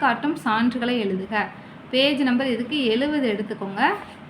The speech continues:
பேஜ் நம்பர் எழுபதுல பெரிய பேரா கொடுத்துருக்காங்க பார்த்தீங்களா, பொறுப்பாளர் கொடுத்து அதுல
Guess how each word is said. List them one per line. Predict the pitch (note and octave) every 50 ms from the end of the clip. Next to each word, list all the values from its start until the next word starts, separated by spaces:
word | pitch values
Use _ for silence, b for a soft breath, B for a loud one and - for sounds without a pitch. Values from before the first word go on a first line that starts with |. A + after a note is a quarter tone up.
| - - - - - - - - - - - - - - - - - - - - - - - - - - - - - - - - - - - - - - - - - - - - - - - - - - - - - - - - - - - - - - - - - - - - - - - - - - - - - - - - - - - - - - -
பேஜ் | B3+ C4+ C#4+ D4+ C4+ D4+ C#4+
நம்பர் | C#4 C4+ C#4+ C#4 B3+ A3 G#3
எழுபதுல | A3 A#3 B3+ B3+ A#3+ A3 G#3 G3 G3+ A3+ C#4+ G4 - - - - - - - - - - - - - - -
பெரிய | - C#4 C4+ D#4 D#4 -
பேரா | C#4 C4+ C4+ C4+ C#4
கொடுத்துருக்காங்க | C4+ C#4 B3 A3+ B3 - B3+ B3+ B3
பார்த்தீங்களா, | A#3 G#3+ B3 A#3+ A#3+ A#3+ A#3+ -
பொறுப்பாளர் | A#3+ A#3+ B3+ A#3+ C4 B3+ B3 A#3+ A#3 A#3 A3+
கொடுத்து | A3+ A3+ - - A3+ A3
அதுல | G#3 G3+ G#3